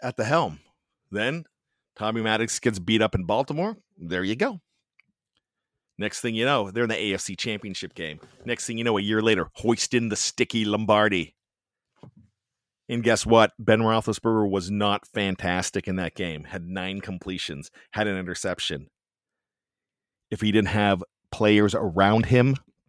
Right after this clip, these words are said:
if he had to carry that team that year, they're not hoisting the Lombardi. They're not winning. That's what you do when you have players around you, and the Steelers have some superstars on that team. Their name T J, their name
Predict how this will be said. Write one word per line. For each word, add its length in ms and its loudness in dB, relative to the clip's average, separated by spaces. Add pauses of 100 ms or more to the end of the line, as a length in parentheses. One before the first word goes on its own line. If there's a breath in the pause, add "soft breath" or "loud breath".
(680)
if 80 -6
he 120 2
had 100 6
to 80 2
carry 340 4
that 220 4
team 240 2
that 160 2
year, 340 8 (1300 soft breath)
they're 140 12
not 160 8
hoisting 420 0
the 60 -4
Lombardi. 500 -4 (100)
They're 120 10
not 200 8
winning. 320 0 (1600)
That's 360 6
what 240 -2
you 180 -2
do 220 0
when 140 -2
you 180 0
have 160 -2
players 380 2
around 320 -6
you, 160 -6
and 100 -8
the 40 -12
Steelers 460 -6
have 260 0
some 160 -2
superstars 720 2
on 120 -2
that 180 -6
team. 340 -8 (760)
Their 140 2
name 180 0
T 260 -2
J, 280 2
their 120 -2
name 200 -6